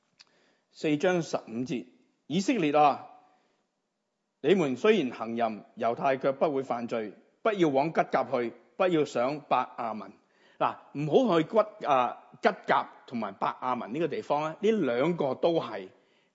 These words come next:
佢哋去到拜偶像嘅地方。咁我哋，啊，睇後一-，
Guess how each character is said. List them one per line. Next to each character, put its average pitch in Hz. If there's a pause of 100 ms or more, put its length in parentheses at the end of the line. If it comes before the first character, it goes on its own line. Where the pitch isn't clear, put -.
(100)
佢 113
哋 107
去 104
到 98
拜 87
偶 95
像 -
嘅 -
地 -
方。 - (580)
咁 202
我 233
哋， 135
啊， 127
睇 143
後 147
一-， 180